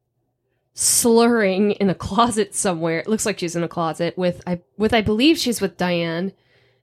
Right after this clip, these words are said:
going, "If we're gonna talk about Erika Jayne shit, what about everybody else?" Ma'am.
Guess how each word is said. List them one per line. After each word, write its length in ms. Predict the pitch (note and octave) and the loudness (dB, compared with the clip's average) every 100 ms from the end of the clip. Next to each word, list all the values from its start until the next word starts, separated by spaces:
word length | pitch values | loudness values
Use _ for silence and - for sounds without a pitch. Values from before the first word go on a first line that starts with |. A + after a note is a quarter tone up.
| _ | _
going, 520 | - F#3 F3 E3+ E3 - _ _ _ - | -4 -2 0 -2 -6 -14 _ _ _ -12
"If 260 | C3 D#3 | -10 -8
we're 680 | D#3 D#3+ E3 F3+ F3+ E3+ F3 | -6 -4 0 2 2 2 2
gonna 580 | E3+ F3 F#3+ G#3+ A3 F#3 | 0 0 0 -2 -4 -6
talk 420 | E3 F3 G3+ A3+ | -8 -4 0 2
about 840 | G#3+ G3+ G3 F3 E3 E3+ F3 F3 | 4 4 4 2 0 0 0 0
Erika 680 | F3+ F3+ F3+ F#3 F#3+ F3+ F3+ | -2 -2 -2 -2 -4 -4 -4
Jayne 680 | F#3 F#3+ G#3+ A3+ B3 C4 C4+ | 0 2 4 4 4 2 2
shit, 440 | C#4+ - D#4 E4+ F4+ _ _ _ _ _ | 0 0 2 2 0 _ _ _ _ _
what 540 | E3+ E3 E3+ A3 C4 C#4 A#3+ F#3 | -10 -6 -4 -4 -4 -2 0 0
about 580 | - D3+ B2+ C#3 C3+ C#3 | -2 -6 -6 -6 -6 -4
everybody 2000 | G3 D#4 F4 F4+ F4+ F4+ F4+ F4+ F4+ F#4 E4+ E4+ F4 F4 E4+ E4 E4 D#4 D#4 C#4 | 0 2 2 0 -2 -2 0 0 0 0 0 2 0 2 2 2 2 2 2 2
else?" 520 | A3+ F#3 D3+ - - | 2 0 -2 -6 -4
Ma'am. 480 | E4 G#4 E4+ D#3 | 0 2 2 -2